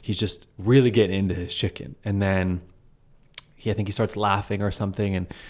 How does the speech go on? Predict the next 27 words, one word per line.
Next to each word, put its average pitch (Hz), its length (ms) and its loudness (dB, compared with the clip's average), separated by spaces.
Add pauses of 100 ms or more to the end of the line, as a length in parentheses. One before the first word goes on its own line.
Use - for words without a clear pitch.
(160)
the, 98 140 -2 (160)
uh, 95 180 -4
the 95 140 -8
gentleman 95 440 0
in 92 80 0
the 95 60 -2
back 92 440 -2 (1160)
acknowledged 101 580 4
just - 180 -4
his 92 140 -4
ability 92 380 -2
to 90 60 -8
just 87 200 -6
kinda 95 180 -6
do 90 160 -4
whatever 90 560 -4
he 90 60 -2
wants 92 320 -4
freely. 101 460 -4
And 92 180 -4 (160)
he 101 280 -4
said - 200 0
something 104 280 -2
along 98 160 0
the 95 80 0
lines 95 280 0
of, 90 320 -2